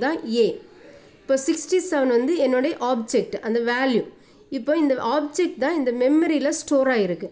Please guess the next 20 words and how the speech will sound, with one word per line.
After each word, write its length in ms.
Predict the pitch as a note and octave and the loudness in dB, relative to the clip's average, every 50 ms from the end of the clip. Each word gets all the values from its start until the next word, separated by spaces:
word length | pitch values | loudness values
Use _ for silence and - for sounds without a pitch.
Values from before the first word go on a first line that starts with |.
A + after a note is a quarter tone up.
| - - _ _ _ _ - A3+ | -14 -20 _ _ _ _ -20 -8
இப்போ 140 | A3 C4+ D#4 E4 C#4+ | -4 -2 0 0 0
அதை 140 | B3+ A#3+ C4 C4 D4 | 0 0 0 0 0
தான் 120 | E4+ E4 C#4+ | 0 0 2
என்ன 120 | C#4+ D4 D4+ B3+ | 2 0 0 0
சொல்கிறோன்னா, 340 | C4+ A#3+ A3 G#3+ B3 D4+ C#4+ - G#3+ A#3 | 2 2 2 2 0 -2 -2 -2 -2 -2
address 420 | A#3+ A3 G#3+ A3 C4 D#4 E4 D#4 - - C4 | -2 -2 -2 -2 -2 0 0 0 0 0 -2
of 60 | A#3 A#3 - - | -4 -4 -4 -4
the 80 | D4+ G4 - - - _ - - G3 F#3+ | -4 -4 -6 -10 -20 _ -14 -8 -8 -6
object. 400 | F#3 F3 - - F#3 F3+ F3 - - - G#3 | -6 -8 -6 -6 -6 -6 -6 -8 -8 -6 -4
ஆப்ஜெக்டோட 540 | A#3 A3+ A3 - - C4+ C4+ C4+ B3+ A#3+ A3+ G#3 G3+ | -4 -4 -4 -2 -2 -2 -2 -2 -2 0 0 0 -2
அட்ரஸ் 340 | G#3 G3+ G#3 C4 C4 C4 C4 B3 A3+ | -2 -2 -2 -2 -2 0 0 -2 -2
வந்து 160 | A#3 C4 D#4 C#4 G#3+ G3+ | -2 -2 -2 -4 -4 -4
ஜீரோ 240 | A3 A#3 B3 B3 A#3+ A3 G#3 | -4 -2 -2 -2 -2 -2 -4
ஜீரோ 200 | A3 G#3 G#3 G3+ F#3+ F3 | -4 -2 -2 -2 -2 -4
ஜீரோ 200 | F#3+ G3 A3 B3 B3+ A3 F#3+ | -6 -4 -4 -4 -4 -4 -6
ஒன். 100 | E3 F3 - - - _ - - - - - - | -8 -8 -10 -16 -20 _ -20 -20 -20 -20 -20 -8
இப்போ 160 | - B3+ C4+ C4 - | -4 -2 -2 0 -2
சிக்ஸ்டி 320 | D4 D4 - - - F4 F4 E4 D#4+ - | -4 -4 -6 -4 -4 -4 -2 -2 -2 -2
செவன் 300 | C4+ G#3 G3 G#3+ C4+ D#4+ D#4+ - - B3 A#3+ | -2 -2 0 0 -2 -2 -4 -6 -4 -2 0
லொக்கேட் 380 | C4 C4 C4 - E4 E4+ C#4 | 0 0 0 -2 -2 -2 -2